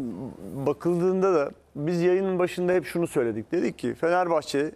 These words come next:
iyi hazırlanırsa, iyi motive olursa, doğru taktik, doğru stratejik, doğru analizler neticesinde iyi ve kaliteli bir takım, e, bu takımı yener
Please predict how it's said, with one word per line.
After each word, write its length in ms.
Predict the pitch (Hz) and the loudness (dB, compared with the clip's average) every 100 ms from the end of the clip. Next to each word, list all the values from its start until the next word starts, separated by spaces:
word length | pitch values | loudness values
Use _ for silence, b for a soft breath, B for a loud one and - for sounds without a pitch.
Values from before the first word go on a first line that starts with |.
| - | -4
iyi 180 | 147 165 | 2 2
hazırlanırsa, 720 | 156 143 139 143 139 - 101 _ - | 2 0 0 0 -2 -6 -8 _ -4
iyi 160 | 147 | 0
motive 340 | 170 143 - 135 | 2 0 0 2
olursa, 460 | 131 139 - 117 92 b b - 139 | 2 0 -2 -4 -4 b b -10 -2
doğru 220 | 147 160 | 2 2
taktik, 460 | 160 143 - 110 110 | 0 -4 -4 -14 -4
doğru 220 | 139 151 | 0 0
stratejik, 600 | 147 147 117 123 104 107 | 0 -2 -2 -4 -4 -2
doğru 220 | 143 151 | 0 2
analizler 420 | 131 135 123 113 117 | 2 0 -4 -2 -2
neticesinde 800 | 151 160 139 135 139 147 202 247 B B B B | -2 -2 -4 -4 -4 0 -2 -2 B B B B
iyi 280 | 156 226 220 | -2 0 2
ve 80 | 170 | 0
kaliteli 540 | - 151 151 165 147 | 0 -2 0 0 0
bir 60 | 139 | -2
takım, 400 | 131 117 208 233 b b b 143 | -4 -4 -4 -6 b b b 2
e, 460 | 147 143 139 131 127 104 | 4 4 4 2 -2 -6
bu 200 | - 156 | -10 -8
takımı 440 | 185 170 - 196 254 - _ _ - | -2 -2 -2 -2 -4 -6 _ _ 0
yener 380 | 160 156 165 | 2 2 0